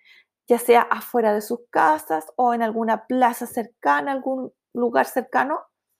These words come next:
o por el que pasen todos los días. Eh, agüita limpia, agua limpia para nuestros amigos perrunos, gatunos, para los pajaritos que también he visto que toman en estas, en estas envases plásticos,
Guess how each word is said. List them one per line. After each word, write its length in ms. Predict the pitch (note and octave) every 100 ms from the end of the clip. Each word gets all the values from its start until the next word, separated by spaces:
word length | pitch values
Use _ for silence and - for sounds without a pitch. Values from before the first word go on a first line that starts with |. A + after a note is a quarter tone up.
| _ _ -
o 240 | A3+ G#3+
por 140 | A3
el 100 | G#3
que 100 | -
pasen 340 | A3 G#3 A#3+ A3
todos 200 | C4 C4+
los 160 | D4
días. 420 | E4+ G#4 C5 - - _ - - _ _
Eh, 280 | C4 B3+ B3+
agüita 640 | B3+ B3 D4 D4 D4 D4 - -
limpia, 500 | C4 C#4+ C#4 D4 C#4+
agua 400 | - C#4 C4+ C#4
limpia 500 | C4+ C#4 C#4 C#4 C#4
para 260 | C#4+ D4 C#4+
nuestros 440 | C4+ D4+ C#4 C#4
amigos 500 | C4+ A#3 A3 G#3+ - -
perrunos, 640 | A#3+ C#4+ F#4 F4 E4 D#4 -
gatunos, 760 | A3+ A3+ - F4+ F4+ D#4 D#4
para 220 | - B3+
los 100 | A#3+
pajaritos 580 | A#3+ A#3+ - A3+ D#4+ F#4+
que 100 | -
también 360 | D4 C#4+ C#4+ D#4+ - - - - - -
he 100 | C4
visto 240 | D4 -
que 120 | C#4 C#4
toman 340 | C#4 C#4 C4+
en 140 | C#4 C4
estas, 560 | - B3 C4 - -
en 160 | - C4+
estas 460 | A#3+ - - A#3+ -
envases 480 | B3+ A3+ - D4+ -
plásticos, 640 | - F4+ - G#4+ C5 C#5